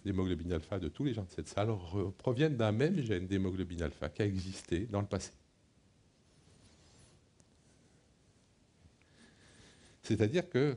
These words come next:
quand on regarde les lignées génétiques, eh bien, on constate que les lignées sont coalescentes et qu'à la, et qu'au bout d'un certain temps, on trouve que tout le monde, tous les gènes de tous les individus descendent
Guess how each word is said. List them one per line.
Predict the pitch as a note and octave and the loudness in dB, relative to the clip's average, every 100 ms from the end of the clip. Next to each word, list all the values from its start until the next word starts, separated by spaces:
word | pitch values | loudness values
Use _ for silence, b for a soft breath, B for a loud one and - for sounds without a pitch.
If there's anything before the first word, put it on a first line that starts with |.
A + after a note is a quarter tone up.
| - | -2
quand | G2+ F2+ | -4 2
on | F#2 | 2
regarde | A2 C3+ | 4 2
les | G#2+ | 4
lignées | F2 G#2+ B2 A#2+ A#2+ G#2+ - - | 4 4 4 4 4 2 -4 -10
génétiques, | D#2+ F2 D#2 - F2+ - | -4 -2 -2 -6 -12 -6
eh | G2 | 0
bien, | F#2+ | 0
on | F#2 | 0
constate | - C3 - | -2 -6 -2
que | |
les | F2 | -2
lignées | F2+ A2+ | 2 0
sont | A2+ D#2 C#2 - | -2 -10 -10 -2
coalescentes | F#2 G2+ F#2 D#2+ C#2+ A2 - | 2 4 2 -2 -10 -8 -8
et | |
qu'à | - D#2+ | -4 -2
la, | D#2+ C#2 - | 0 -2 -8
et | G2 | -10
qu'au | - F2+ | -4 -2
bout | E2+ A2+ | -2 -2
d'un | F#2 | -2
certain | - - D2+ | -4 -10 -12
temps, | C#2+ - - - _ _ | -12 -16 -18 -20 _ _
on | - | -12
trouve | - A2 | -6 -6
que | - | -4
tout | - A2+ | -2 -2
le | G2+ | 0
monde, | A#2+ C#3 - | -2 -4 -10
tous | - B2 | -4 0
les | G#2+ | 0
gènes | F#2+ G#2 | 0 0
de | G2 | -2
tous | E2+ A2+ | -2 0
les | F#2+ | 0
individus | F2 D#2 C#2+ | 0 -4 -4
descendent | G2+ F#2 - G2+ | -2 -2 -2 -10